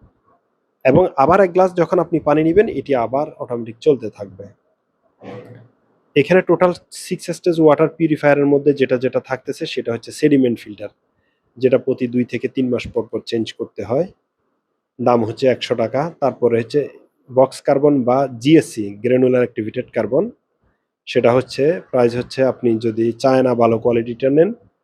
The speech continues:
দুইশো সত্তর টাকা, আর যদি ভিয়েতনামেরটা দেন, ফাইভ হান্ড্রেড টাকা। নেট কার্বনও চায়নাটা দুইশো সত্তর,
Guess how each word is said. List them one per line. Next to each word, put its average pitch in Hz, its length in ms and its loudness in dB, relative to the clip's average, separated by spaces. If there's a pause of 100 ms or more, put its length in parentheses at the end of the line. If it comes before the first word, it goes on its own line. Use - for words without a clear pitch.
(340)
দুইশো 131 260 4
সত্তর 160 360 2
টাকা, 180 300 0 (180)
আর 127 200 2
যদি 117 460 -4 (360)
ভিয়েতনামেরটা 147 520 4
দেন, 185 160 0 (200)
ফাইভ 123 180 4
হান্ড্রেড 104 300 -2
টাকা। 101 260 -14 (580)
নেট 160 260 4
কার্বনও 175 540 4 (640)
চায়নাটা 143 440 4
দুইশো 139 260 0
সত্তর, 202 420 2